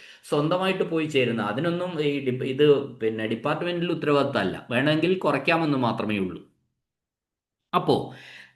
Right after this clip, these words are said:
അ-, അപ്പൊ ഈ ടോട്ടൽ ഡിഡക്ഷൻ എന്ന് പറയുന്നത് ആറായിരത്തി അഞ്ഞൂറ്റി പതിനേഴാണ്. നമ്മൾ മനസ്സിലാക്കേണ്ട ഒരു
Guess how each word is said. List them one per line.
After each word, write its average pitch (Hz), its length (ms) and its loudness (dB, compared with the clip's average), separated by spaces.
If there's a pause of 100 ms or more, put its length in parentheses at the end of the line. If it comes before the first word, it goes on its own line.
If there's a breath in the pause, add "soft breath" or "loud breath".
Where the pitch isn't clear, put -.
(100)
അ-, - 280 -10
അപ്പൊ 196 140 0
ഈ 226 180 2
ടോട്ടൽ 190 400 4
ഡിഡക്ഷൻ 143 420 2
എന്ന് 117 180 0
പറയുന്നത് 101 800 -2
ആറായിരത്തി 135 640 2
അഞ്ഞൂറ്റി 113 520 -2
പതിനേഴാണ്. 95 720 -6
നമ്മൾ 226 200 -2
മനസ്സിലാക്കേണ്ട 127 800 -2
ഒരു 90 200 -4